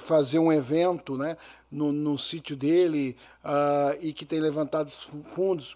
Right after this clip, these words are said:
para a apse. Mas há dois anos atrás, a apse, o LAR e as outras entidades têm uma dificuldade de festa, né? O LAR começa a festa agora dia dois, dia três, dia nove, dia dez. E o pessoal que quiser levar prenda, né,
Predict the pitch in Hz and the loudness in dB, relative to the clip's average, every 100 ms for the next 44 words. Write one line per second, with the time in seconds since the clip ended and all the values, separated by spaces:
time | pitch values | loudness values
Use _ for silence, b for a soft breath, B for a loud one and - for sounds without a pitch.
0 | - 160 156 170 170 - B B B 190 | -2 2 4 4 0 -10 B B B 2
1 | 196 226 180 226 170 185 160 165 165 170 | 4 4 8 6 6 -2 -2 -2 -2 2
2 | 175 185 175 170 175 185 - 160 147 151 | 2 2 2 2 4 2 -4 -4 2 4
3 | 170 165 - b b b 226 214 170 170 | 4 2 -2 b b b 2 4 2 -6
4 | 147 170 160 165 175 - 180 175 170 - | -8 -10 -4 -2 -2 -4 -2 -4 -4 -12
5 | - 175 160 160 160 - 151 143 - 139 | -10 -2 0 0 -6 -2 0 0 -2 -10
6 | 143 B B 156 156 175 170 175 165 165 | -10 B B 4 6 6 4 2 4 2
7 | 156 165 - 156 151 - 147 147 151 143 | 2 -2 0 0 0 -2 4 6 6 2
8 | B B B B 127 147 151 143 135 131 | B B B B -4 6 8 8 6 6
9 | 160 185 180 135 156 151 - 165 175 180 | 8 10 6 4 4 4 2 4 6 4
10 | - 156 151 151 151 170 165 147 156 143 | 0 0 4 4 6 6 4 4 4 6
11 | 170 185 175 - B B - 165 202 208 | 8 8 6 2 B B -6 4 6 6
12 | 226 - 233 190 165 180 170 156 175 - | 2 0 -8 2 8 8 8 6 4 4
13 | 175 208 208 160 147 170 | 6 6 6 4 4 2